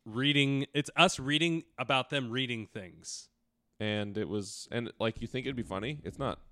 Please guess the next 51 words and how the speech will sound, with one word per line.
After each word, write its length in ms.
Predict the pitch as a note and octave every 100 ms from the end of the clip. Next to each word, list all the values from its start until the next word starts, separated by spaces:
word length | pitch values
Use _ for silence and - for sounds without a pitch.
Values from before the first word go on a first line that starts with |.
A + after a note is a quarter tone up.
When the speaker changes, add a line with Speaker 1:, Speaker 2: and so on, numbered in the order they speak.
| -
Speaker 1:
No. 160 | F#3+ C4
Speaker 2:
It's 60 | C3
not 100 | F#2+
funny. 240 | D#2+ E2+ -
Speaker 1:
No, 240 | C3 A2 -
no, 200 | A#2 G#2+ G2+
not 200 | A2 G#2+
at 40 |
Speaker 2:
No, 120 | G2+
Speaker 1:
all. 40 | F#2+
Speaker 2:
we 120 | A2
couldn't 180 | C#3+ C3+
Speaker 1:
We 60 |
couldn't 160 | E3+ D#3+
Speaker 2:
even, 200 | D#3 C#3
Speaker 1:
even, 100 | A#2+ -
couldn't 160 | D3
even 180 | C#3+ C#3
make 160 | C3 A2
it 80 | G2+
funny. 260 | G#2 G2+
Speaker 2:
couldn't 160 | B2 A#2+
even 140 | A#2+
make 160 | A#2 G#2
it 40 |
funny. 260 | G2 E2+ E2 -
Speaker 1:
It 40 | C3+
was 100 | A#2
Speaker 2:
It 60 |
was 100 | C#3+
Speaker 1:
just 20 |
Speaker 2:
like 120 | D#3+ C#3
reading 240 | C#3+ C#3
a 40 |
catalog. 680 | - - G#2+ E2+ D2 A1+ - -
Speaker 1:
<laughs> 100 | - - - - - - - - -
Speaker 2:
But 100 | A2+
we 80 | A2+
couldn't 200 | C3+ B2
even 160 | A2+
make 140 | A2 G2
that 160 | F#2+
funny. 240 | F#2 E2 E2
Like, 120 | G2+
I 40 |
feel 140 | C#3+ D3+
like 100 | C3+
we 100 | B2+
could 120 | A#2
make 100 |
a 40 | G2+